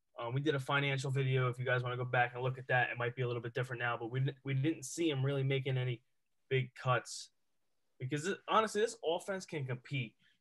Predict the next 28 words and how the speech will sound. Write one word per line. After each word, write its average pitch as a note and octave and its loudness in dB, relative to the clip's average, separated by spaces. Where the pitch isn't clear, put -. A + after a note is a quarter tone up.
I A2+ -4
think D3 -4
this D3 -10
offense C#3+ 0
can C#3+ -4
compete. C3+ -2
The C3 -4
defense D3+ -4
struggled C#3 2
a C3+ 0
little C3+ 0
bit B2+ -2
last C3 0
year, B2+ -2
so C3+ -6
maybe C3+ 2
that's C3+ 2
something B2 -2
you C3+ 0
address C3+ 0
via C3 -2
the B2+ -2
draft. C3 2
There's B2 -6
a A#2+ -6
lot C#3+ 0
of F#3 -2
talk E3+ 2